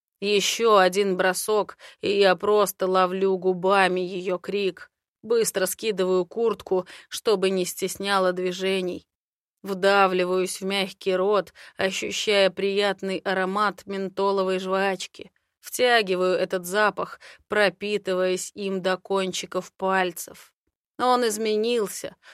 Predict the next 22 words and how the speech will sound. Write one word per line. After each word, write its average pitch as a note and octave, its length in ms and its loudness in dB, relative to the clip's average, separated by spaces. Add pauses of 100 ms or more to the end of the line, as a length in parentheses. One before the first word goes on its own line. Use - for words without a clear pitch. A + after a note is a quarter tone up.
В - 100 -20
ту F#3+ 180 2
ночь G3 340 0
она F#3+ 200 -2
пахла F#3 520 0
алкоголем, F#3 800 -2 (240)
дорогими G3 580 0
духами G3 760 -2 (180)
и F#3+ 180 0
обидой. F3+ 720 -2 (240)
Сейчас G3+ 720 0
гелем F#3+ 460 0
для F#3 240 2
душа, G#3 560 -2 (200)
ванилью F#3 920 0 (180)
и G#3+ 120 0
противоречием. F#3 1200 -2 (500)
Чем A3+ 300 0
больше A3+ 400 2
я G#3+ 240 2
ее G3+ 300 2
касаюсь, F#3+ 760 0